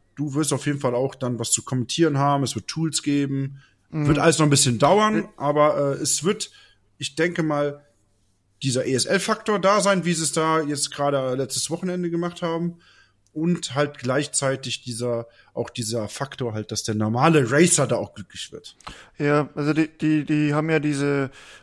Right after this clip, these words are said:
Speaker 2: ähm, Informationsrunden gehabt, Diskussionen.
Speaker 1: Mhm, ja.
Speaker 2: Und da wurde auch ganz klar gesagt, dass sich das auch an die richten sollen,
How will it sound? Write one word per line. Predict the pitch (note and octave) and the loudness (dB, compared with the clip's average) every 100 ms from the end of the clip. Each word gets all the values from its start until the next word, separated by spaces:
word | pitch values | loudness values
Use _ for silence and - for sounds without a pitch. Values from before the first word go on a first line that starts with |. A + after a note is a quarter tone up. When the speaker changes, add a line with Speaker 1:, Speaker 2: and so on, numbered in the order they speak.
| - | -6
Speaker 2:
ähm, | C#3 C#3 C#3 C#3 C3+ C3+ C3 _ - | 0 2 2 2 -2 -6 -10 _ -10
Informationsrunden | D3 D3 C#3+ C#3 D#3 E3 F3 E3 E3+ - D#3 | -6 -2 -2 -4 -2 -2 -2 0 0 0 -2
gehabt, | D#3 D#3 - | 0 -2 -4
Diskussionen. | D3 - C3+ C#3+ D3+ D3 C#3+ C#3+ - - - | -12 -10 -8 -4 0 2 2 0 -8 -20 -12
Speaker 1:
Mhm, | B2 | -4
ja. | |
Speaker 2:
Und | D3 C3+ - | -4 -4 -2
da | C#3 | 2
wurde | D#3 | 4
auch | D3+ | 4
ganz | D3+ D3+ - | 2 -2 0
klar | D3+ | 0
gesagt, | D3 C3+ D3 D3+ | 0 0 -2 0
dass | C#3+ - | -6 -4
sich | - C#3 | -8 -8
das | - C#3+ C3+ | -6 -6 -6
auch | C#3+ C#3 C3+ - | -4 -2 -4 -6
an | C#3 C3+ | -8 -6
die | C#3 | -2
richten | D#3+ D#3+ - C#3 | -2 -2 -6 -6
sollen, | C#3 C#3+ C#3+ | 0 0 0